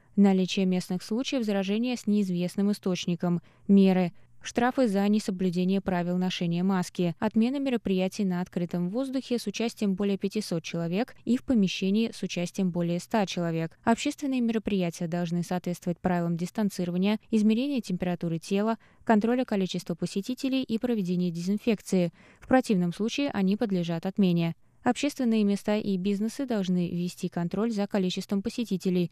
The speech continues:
или временно приостановить работу. При необходимости Центральный противоэпидемический командный пункт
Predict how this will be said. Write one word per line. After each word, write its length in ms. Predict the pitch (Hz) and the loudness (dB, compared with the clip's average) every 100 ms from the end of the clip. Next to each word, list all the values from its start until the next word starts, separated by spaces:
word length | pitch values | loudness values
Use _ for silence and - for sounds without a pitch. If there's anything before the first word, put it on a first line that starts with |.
| - | -4
или 160 | 269 269 | 0 0
временно 420 | 226 202 202 208 | 2 2 2 0
приостановить 640 | 202 190 - 180 170 165 | -2 -4 -2 0 0 -2
работу. 500 | - 185 208 196 175 - _ - | -4 0 0 2 0 -2 _ -2
При 160 | 285 | 2
необходимости 680 | 285 269 240 185 185 - 185 | 2 0 0 0 0 0 -4
Центральный 480 | 180 196 196 185 175 | -2 -2 0 -2 -2
противоэпидемический 720 | - 170 170 175 180 165 175 | -4 -8 -6 -2 -2 -4 -8
командный 500 | - 175 175 175 175 | -4 -2 -2 -2 -2
пункт 360 | 175 208 254 | 0 0 -2